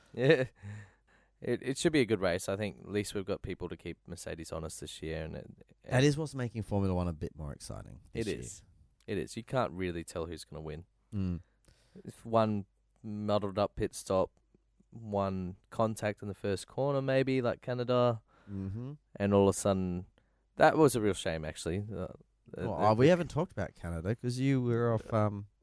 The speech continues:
Speaker 2: not <laughs> catching fish.
Speaker 1: <sighs> We don't talk about that.
Speaker 2: <laughs>
Speaker 1: All right. We were,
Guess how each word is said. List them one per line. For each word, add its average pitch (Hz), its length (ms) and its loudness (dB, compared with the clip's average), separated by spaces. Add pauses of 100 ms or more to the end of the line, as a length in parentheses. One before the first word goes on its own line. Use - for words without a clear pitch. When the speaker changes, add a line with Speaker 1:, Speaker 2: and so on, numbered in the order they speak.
Speaker 2:
not 104 380 4
<laughs> - 40 -18
catching 104 480 2
fish. 120 500 2
Speaker 1:
<sighs> 110 40 -10
We 113 100 -6
don't 107 180 -4
talk 90 200 -8
about 80 220 -8
that. - 1080 2
Speaker 2:
<laughs> - 80 -16
Speaker 1:
All 95 220 -10
right. - 100 -8 (480)
We 104 120 -6
were, 98 260 -4